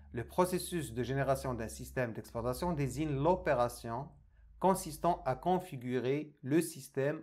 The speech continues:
en fonction des caractéristiques du site sur lequel il est appelé à s'exécuter. Par exemple, il y a un Windows dix. Et ce Windows dix, il va être chargé en mémoire,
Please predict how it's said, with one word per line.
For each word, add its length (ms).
en 180
fonction 600
des 140
caractéristiques 760
du 140
site 440
sur 380
lequel 540
il 160
est 200
appelé 420
à 100
s'exécuter. 680
Par 140
exemple, 380
il 60
y 40
a 140
un 140
Windows 560
dix. 720
Et 480
ce 220
Windows 360
dix, 300
il 60
va 160
être 140
chargé 720
en 140
mémoire, 720